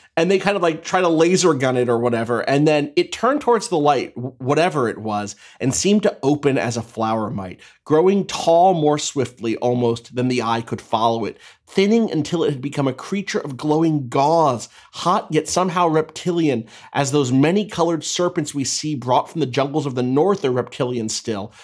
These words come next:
though they seem works, seem to be works of colored enamel. Uh, the mounts of the soldiers reared and screamed, but one of the men with m-,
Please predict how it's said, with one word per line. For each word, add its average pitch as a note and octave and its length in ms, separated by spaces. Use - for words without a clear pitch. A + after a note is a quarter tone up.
though C3+ 80
they C3+ 140
seem E3 380
works, D3 360
seem F#3 280
to F3+ 80
be C#3 120
works C#3 320
of A2 140
colored D3 400
enamel. A#2+ 560
Uh, C#3 120
the C#3+ 100
mounts F3 320
of F#3 80
the E3+ 80
soldiers D#3 500
reared D3+ 380
and C#3+ 140
screamed, D#3+ 500
but C3 160
one C#3 160
of F#3 140
the G#3 60
men C3+ 340
with B2 120
m-, C#3+ 160